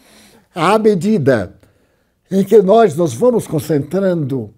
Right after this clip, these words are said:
nessas energias perversas e molestas, elas vão se fazendo muito mais poderosas.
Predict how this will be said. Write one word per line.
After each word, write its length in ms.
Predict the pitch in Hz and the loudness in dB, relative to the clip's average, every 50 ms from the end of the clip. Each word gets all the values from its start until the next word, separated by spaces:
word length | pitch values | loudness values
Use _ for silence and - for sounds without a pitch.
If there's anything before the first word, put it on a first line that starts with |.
| _ _ _ _ _ _ _ _ - | _ _ _ _ _ _ _ _ -12
nessas 640 | 143 143 175 214 220 208 - - - 160 139 110 143 | -8 -2 0 0 0 0 -2 -2 -2 -2 0 2 2
energias 1120 | 160 151 139 135 131 113 95 117 131 185 220 214 175 139 131 127 120 113 - - - - - | 0 2 2 -2 -2 -4 -8 -8 -8 -6 -6 -4 -2 0 0 0 0 -2 -6 -12 -20 -20 -14
perversas 1160 | - - 123 120 120 117 107 123 175 196 190 196 - - 127 117 107 104 - - - _ _ _ _ _ _ _ _ _ - | -6 -2 -2 -2 -2 -2 -4 -6 -6 -6 -6 -10 -12 -14 -12 -12 -12 -14 -20 -20 -20 _ _ _ _ _ _ _ _ _ -10
e 80 | 131 123 | -6 -4
molestas, 880 | 131 135 123 143 196 208 202 - - - - 127 117 - - - _ _ _ _ _ _ _ _ _ _ _ _ | -2 -2 0 0 0 -2 -2 -6 -10 -4 -2 -2 -2 -2 -6 -16 _ _ _ _ _ _ _ _ _ _ _ _
elas 460 | - 165 135 147 143 131 131 139 123 90 | -2 2 4 4 4 2 2 -2 -2 -4
vão 200 | 107 139 143 135 | -6 -6 -6 -6
se 160 | - - 123 | -6 -8 -10
fazendo 600 | - - 123 120 113 120 127 127 127 120 120 139 | -6 -4 -4 -4 -4 -4 -4 -4 -4 -4 -4 -4
muito 280 | 160 214 220 - 175 | -4 -4 -4 -6 -6
mais 300 | 170 165 180 190 - - | -6 -4 -4 -4 -6 -8
poderosas. 920 | - - 185 165 175 170 190 202 202 160 127 107 113 110 110 107 - - _ | -10 -8 -6 -2 -2 -2 0 -2 -2 -4 -4 -4 -4 -4 -6 -6 -12 -18 _